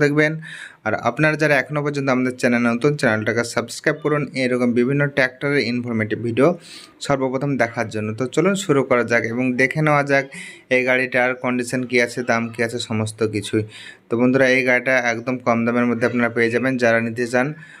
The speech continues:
অতি সত্ত্বর যোগাযোগ করবেন আমাকে WhatsApp-এ, কল করবেন না কেউ। তো এই গাড়িটা সামনে আছে ছশো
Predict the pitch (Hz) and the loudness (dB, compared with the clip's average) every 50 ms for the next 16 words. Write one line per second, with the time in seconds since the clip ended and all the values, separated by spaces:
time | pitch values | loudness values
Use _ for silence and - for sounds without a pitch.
0 | - - - 127 127 127 123 - 123 110 - 139 123 123 123 117 120 120 120 127 | -20 -4 -4 0 0 0 0 0 -2 -2 0 0 0 2 4 2 2 4 2 0
1 | 123 - 131 120 117 127 139 139 127 120 120 123 143 135 117 107 120 123 127 - | -2 0 0 -2 0 0 0 0 0 0 -2 -2 -2 -4 -4 0 0 0 0 0
2 | - - 139 127 107 110 104 - - _ - 123 123 131 127 139 135 127 127 127 | -4 -6 -6 -2 0 -2 -2 -2 -6 _ -2 0 0 0 2 2 0 2 2 0
3 | 123 123 120 113 110 107 98 98 101 _ _ _ _ - - - - - - - | 0 0 -2 -2 -2 -4 -6 -6 -8 _ _ _ _ -20 -20 -20 -20 -20 -16 0
4 | - 123 117 123 131 127 135 131 127 127 135 131 135 135 - 123 117 120 123 127 | 2 4 4 6 4 4 4 2 2 2 2 0 0 0 -2 -4 -2 0 2 2
5 | 127 120 120 - 135 123 - - 123 123 | 2 2 0 -4 -12 -12 -12 -14 -10 -8